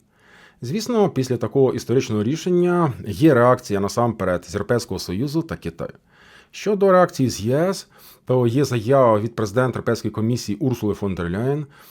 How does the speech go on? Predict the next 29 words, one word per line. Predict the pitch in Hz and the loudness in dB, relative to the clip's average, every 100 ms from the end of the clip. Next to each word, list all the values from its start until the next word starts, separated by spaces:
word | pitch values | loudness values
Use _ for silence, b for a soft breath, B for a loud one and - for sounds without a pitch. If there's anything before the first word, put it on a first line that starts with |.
| B | B
яка | 101 110 | -2 -2
повідомила, | 107 101 92 127 147 147 151 117 | -2 -4 -2 -2 0 0 -2 -4
що | - 113 | -4 0
наслідки | 120 143 135 123 120 | 4 4 2 0 -4
тарифів | 110 117 123 107 | 0 0 0 -2
Трампа | - 113 143 139 117 | -2 -2 -2 0 -2
будуть | 90 139 131 | 0 0 0
жахливими | 87 110 - 123 139 107 101 | 0 -2 2 4 4 2 0
для | 104 | 0
мільйонів | 104 104 127 101 82 | 2 2 2 0 -4
людей, | 82 82 101 120 B B B B 92 | -6 -6 -6 -8 B B B B -4
і | 110 | -2
що | 113 | 0
Європейський | 123 123 143 139 117 | 0 2 2 2 -2
Союз | - 135 | 0 -2
готує | 98 107 120 101 | -2 0 2 2
відповідь. | 85 85 98 101 117 _ b b b _ | -2 -6 -8 -8 -8 _ b b b _
Стосовно | - 170 151 | 0 2 2
Китаю, | 139 135 175 208 202 190 - - | 0 -2 2 4 6 4 0 -4
то | 110 | -2
Китай | 120 123 131 | 0 4 4
почав | - 110 123 113 | 4 0 4 2
вимагати | 110 104 117 101 | 2 2 0 0
від | 101 | -4
С | - | -2
Ш | 117 | 0
А | 113 | 0
скасувати | 98 101 104 92 85 | -2 -2 -2 0 -2
мита | 90 139 170 170 | -2 -2 0 -2